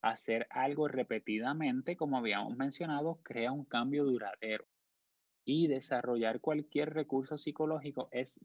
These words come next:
básicamente tener experiencias repetidas que crean cambios duraderos en pos de una función cerebral efectiva y enfocada en nuestro bienestar.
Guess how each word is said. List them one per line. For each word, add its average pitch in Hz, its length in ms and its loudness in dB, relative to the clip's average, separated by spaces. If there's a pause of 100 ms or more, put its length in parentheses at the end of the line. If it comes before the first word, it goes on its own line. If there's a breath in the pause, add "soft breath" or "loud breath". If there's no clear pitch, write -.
(120)
básicamente 165 1000 -2
tener 113 340 -2
experiencias 139 760 -4
repetidas 135 840 -4 (320)
que 120 140 2
crean 120 320 4
cambios 117 420 0
duraderos 165 640 2 (380)
en 131 300 0 (200)
pos 160 320 4
de 131 140 4
una 113 280 0
función 143 600 -2
cerebral 131 640 2 (120)
efectiva 165 880 -2 (320)
y 156 400 -2
enfocada 127 760 0
en 107 200 -4
nuestro 160 600 -2
bienestar. 107 880 -4